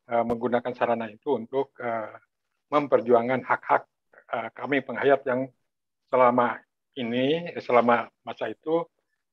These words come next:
terdiskriminasi. Banyak, eh, diskriminasi yang kami peroleh dan kami dapatkan dari, eh,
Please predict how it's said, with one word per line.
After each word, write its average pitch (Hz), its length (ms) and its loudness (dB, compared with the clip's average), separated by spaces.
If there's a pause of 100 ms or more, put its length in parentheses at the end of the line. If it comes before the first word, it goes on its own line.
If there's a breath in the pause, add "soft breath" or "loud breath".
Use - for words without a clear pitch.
terdiskriminasi. 123 1300 2 (1040 loud breath)
Banyak, 127 320 4 (240)
eh, 110 440 2 (360)
diskriminasi 120 720 -6
yang 117 160 4
kami 120 240 -6
peroleh 113 480 -2
dan 113 160 -12
kami 120 240 -8
dapatkan 117 560 -2 (480)
dari, 117 480 -2
eh, 110 260 -6